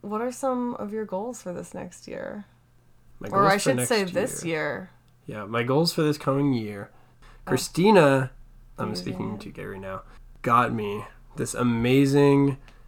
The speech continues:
Speaker 2: uh, journal or diary, whatever you wanna call it, type thing. And it's like, uh, it's called Fit Happens. It's a notebook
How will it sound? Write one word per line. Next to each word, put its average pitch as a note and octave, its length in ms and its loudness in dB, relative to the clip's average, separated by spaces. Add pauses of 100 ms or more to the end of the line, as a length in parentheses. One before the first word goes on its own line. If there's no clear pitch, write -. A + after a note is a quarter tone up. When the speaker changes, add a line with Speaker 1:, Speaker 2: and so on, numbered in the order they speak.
(300)
Speaker 2:
uh, A2+ 260 0
journal A#2+ 840 0
or G#2 200 -6
diary, G#2+ 580 -2
whatever A#2+ 260 0
you B2+ 80 2
wanna A#2 160 0
call A2 220 -4
it, A2 80 -8
type G#2 220 -4
thing. G2+ 380 -8 (880)
And A2+ 260 0
it's A#2 240 -2
like, A#2+ 420 -2
uh, G#2+ 200 -2
it's A#2 160 -4
called A#2 380 2
Fit - 360 0
Happens. C#3+ 680 0
It's - 160 -6
a A2+ 40 0
notebook A2 580 0